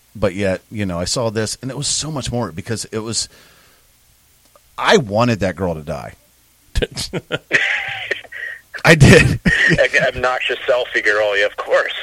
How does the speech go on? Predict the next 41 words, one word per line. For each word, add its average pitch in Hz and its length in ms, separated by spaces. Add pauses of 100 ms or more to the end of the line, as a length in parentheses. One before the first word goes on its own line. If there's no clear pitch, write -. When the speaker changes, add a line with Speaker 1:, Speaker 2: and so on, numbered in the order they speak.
(140)
Speaker 1:
Oh, - 340
Speaker 3:
Yeah. - 60
Speaker 1:
exactly. 156 680
You 190 100
know, 185 220 (100)
and 196 220
you 226 160
know 294 80
what, 269 240
though? 302 240 (340)
Going 226 240
back 185 240
to 131 120
that, 85 260 (240)
the 135 200
diner 147 600
scene 87 500 (340)
was 139 300
one 147 180
of 196 120
the 139 160
best 104 600
moments, 160 400
and 113 140
I'll 151 100
tell - 220
you 151 140
this 139 280
honestly, 110 540 (160)
honest 165 300
to 120 80
God, 78 280 (260)
forty-five 170 540
years 123 220
on 117 60
this 107 160
planet, 90 340 (600)
that 120 400
diner 143 420
scene 95 760 (840)
was 104 360